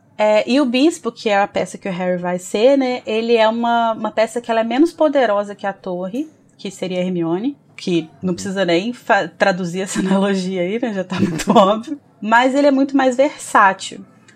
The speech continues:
Speaker 1: né? E ele também
Speaker 2: Uhum.
Speaker 1: vai ser uma peça mais forte quando ele tá ancorado e apoiado em outras peças ali. Então, quando ele é jogado junto com outras peças, em, estrategicamente, ele vai ser, é, uma peça mais forte.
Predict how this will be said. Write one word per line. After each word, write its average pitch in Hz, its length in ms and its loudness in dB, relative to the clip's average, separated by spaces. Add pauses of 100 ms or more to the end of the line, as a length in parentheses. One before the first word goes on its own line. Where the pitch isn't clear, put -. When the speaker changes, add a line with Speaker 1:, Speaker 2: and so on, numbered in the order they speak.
(120)
Speaker 1:
né? 185 240 -2
E 208 120 -6
ele 202 160 -4
também 226 520 0
Speaker 2:
Uhum. 294 60 6
Speaker 1:
vai 226 260 2
ser 240 260 -2
uma 220 140 -6
peça 196 320 -8
mais 220 320 -4
forte 233 520 -4
quando 233 260 -4
ele 247 140 2
tá 233 200 0
ancorado 240 720 2
e 220 40 0
apoiado 214 600 -2
em 226 80 -8
outras 240 380 -6
peças 185 520 -2
ali. 180 180 -8
Então, 175 240 -10
quando 190 200 -6
ele 196 120 -4
é 196 180 -2 (300)
jogado 196 480 2
junto 233 320 -2
com 262 120 -2
outras 202 320 -4
peças, 196 560 -2
em, 185 80 -4 (440)
estrategicamente, 180 680 -4
ele 214 120 -4
vai 202 280 -2
ser, 208 360 -8 (240)
é, 190 180 -2
uma 208 140 -4
peça 202 280 -4
mais 220 300 -8
forte. 175 540 -4